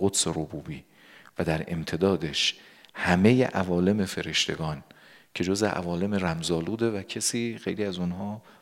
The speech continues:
با خبر نیست جز گزارش‌هایی که در قرآن کریم و در کلمات اولیا به ما داده شد. ولی عالم فرشتگان جزء عالم اسراره، اینجوری است دیگه، جزء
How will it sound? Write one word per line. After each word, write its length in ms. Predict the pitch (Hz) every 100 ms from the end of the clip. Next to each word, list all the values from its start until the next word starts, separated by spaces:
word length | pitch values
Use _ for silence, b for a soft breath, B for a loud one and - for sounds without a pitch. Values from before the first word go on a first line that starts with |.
| -
با 80 |
خبر 380 | 87 - 87 101
نیست 300 | 104 110 -
جز 220 | - 107
گزارش‌هایی 720 | 107 95 87 85 82 - 117 120
که 340 | - 117 123 B B B B -
در 100 | 104
قرآن 480 | 107 95 85 87 85
کریم 440 | - 85 110 120
و 60 | 95
در 180 | 87
کلمات 480 | - 82 80 80 -
اولیا 400 | - 87 82 92
به 100 | 104
ما 160 | 85 82
داده 280 | 78 76 78
شد. 340 | - 82 - - _ b b b b - 78
ولی 180 | 82
عالم 400 | 90 85 78 78
فرشتگان 760 | 76 78 78 - 69 92 113 120 B B B -
جزء 280 | 90 104 104 - - _
عالم 340 | - 78 76 76
اسراره، 720 | - - - 110 135 85 71 - _ _ _ _ _ _ _ _ - - _ _ _
اینجوری 400 | 71 69 69 -
است 200 | - -
دیگه، 140 | 82
جزء 280 | 78 71 76